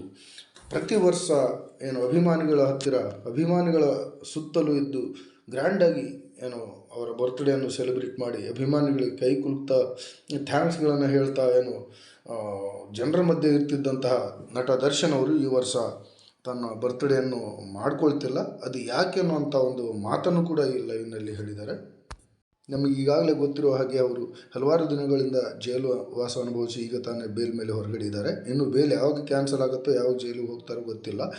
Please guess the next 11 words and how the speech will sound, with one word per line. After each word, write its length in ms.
ಆದರೆ 500
ಅವರಿಗೆ 640
ಇಂಜೆಕ್ಷನ್ 600
ತೊಗೊಂಡ್ರೆ 300
ಮಾತ್ರ 440
ಅರ್ಧ 240
ಗಂಟೆ 300
ಒಳಗೆ, 340
ಅರ್ಧ 220
ಗಂಟೆಯವರೆಗೆ 800
ನಿಲ್ಲುವಂಥ 600